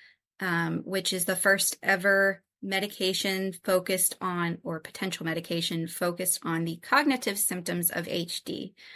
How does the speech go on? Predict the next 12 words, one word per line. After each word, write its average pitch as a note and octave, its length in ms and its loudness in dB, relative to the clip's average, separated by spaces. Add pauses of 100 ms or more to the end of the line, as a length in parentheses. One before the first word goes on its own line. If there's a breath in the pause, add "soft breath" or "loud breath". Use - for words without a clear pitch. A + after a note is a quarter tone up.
(340 loud breath)
Um, F3 400 2 (540)
incredible A#3 720 6
experience G#3 760 0
with G3+ 240 -2
it. G3 320 4 (480 soft breath)
Uh, F#3 300 -2
Sage A3 320 4
Therapeutics G#3 560 2
has F3+ 180 -4
been F3 600 0
really F#3+ 320 2
amazing. G3 840 0